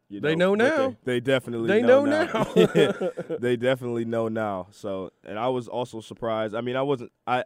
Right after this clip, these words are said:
Speaker 1: I wasn't surprised at the fact that it's how well she played. It's just that I didn't know what she was capable of. So now, you know,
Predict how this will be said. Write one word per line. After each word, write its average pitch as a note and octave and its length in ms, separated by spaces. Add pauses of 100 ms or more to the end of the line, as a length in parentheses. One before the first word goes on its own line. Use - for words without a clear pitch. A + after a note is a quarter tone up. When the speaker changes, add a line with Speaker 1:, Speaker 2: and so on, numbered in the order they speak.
Speaker 1:
I C3 80
wasn't C#3 220
surprised A2 460
at G2+ 60
the F#2+ 80
fact G2+ 280
that G2+ 120
it's G2 220 (180)
how A2 240
well G#2 240
she G#2+ 160
played. A#2 500 (480)
It's G2 120
just G#2 140
that G2 120
I G#2 140
didn't G2+ 200
know G2+ 340 (120)
what G#2+ 240
she G#2+ 140
was G2 100
capable F2+ 500
of. F2 200 (160)
So F#2+ 240
now, G#2+ 400 (320)
you G2+ 100
know, F#2+ 300